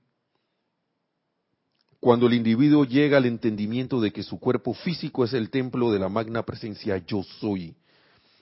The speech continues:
el Dios del universo, y que la mera energía de vida que lo mueve, que le mueve su cuerpo de un lado al otro, es el más alto Dios viviente. Uno, nosotros nos movemos por ahí. Yo me pregunto a un Nelson, ¿tú te mueves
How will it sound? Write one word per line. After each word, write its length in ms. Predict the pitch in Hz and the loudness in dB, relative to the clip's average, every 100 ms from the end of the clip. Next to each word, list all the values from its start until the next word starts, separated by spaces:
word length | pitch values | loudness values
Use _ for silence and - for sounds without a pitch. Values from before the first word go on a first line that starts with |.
| _ | _
el 220 | 113 107 | 0 0
Dios 280 | 104 139 139 | 4 4 6
del 160 | 147 123 | 4 4
universo, 680 | 104 107 143 135 - 147 - _ _ | 2 4 4 4 0 -4 -4 _ _
y 120 | - 113 | -6 0
que 140 | 120 | 4
la 120 | 110 | 4
mera 340 | 117 147 170 175 | 4 2 4 4
energía 420 | 139 120 151 165 | 2 2 2 4
de 140 | 131 | 4
vida 360 | 117 156 151 147 | 2 2 0 0
que 140 | 127 | 0
lo 180 | 107 104 | 2 0
mueve, 640 | 117 143 156 113 101 123 _ _ _ _ _ _ _ _ _ | 2 4 6 6 4 -2 _ _ _ _ _ _ _ _ _
que 100 | 110 | -2
le 80 | 110 | 0
mueve 280 | 127 156 | 4 4
su 200 | 147 117 | 4 0
cuerpo 540 | - 156 147 - 98 117 _ _ _ | 0 4 4 2 -6 -8 _ _ _
de 120 | - | -2
un 140 | 120 139 | 0 4
lado 240 | 143 143 | 4 6
al 120 | 139 | 6
otro, 380 | 160 135 90 85 _ | 4 2 -4 -10 _
es 300 | - 139 127 _ | -2 -2 -4 _
el 140 | 104 | -8
más 300 | 95 110 110 _ | -4 -4 -6 _
alto 360 | 110 107 - | -4 -2 -4
Dios 300 | 98 110 107 | -4 -4 -4
viviente. 640 | 98 98 95 107 95 85 78 - - - _ _ | -6 -6 -4 -4 -6 -10 -14 -20 -20 -20 _ _
Uno, 200 | 147 165 | 0 2
nosotros 360 | 139 180 175 170 | 4 4 2 0
nos 160 | 135 | -2
movemos 580 | 110 113 113 139 160 165 | -2 -4 4 6 6 2
por 140 | 120 | -2
ahí. 60 | 120 | 0
Yo 80 | 165 | 0
me 80 | 175 | 2
pregunto 280 | 143 151 | 0 0
a 40 | 156 | -2
un 60 | |
Nelson, 380 | 160 139 147 135 | -2 -4 -4 -6
¿tú 100 | 143 | -6
te 100 | 160 | -4
mueves 320 | 175 160 170 | -2 -2 -4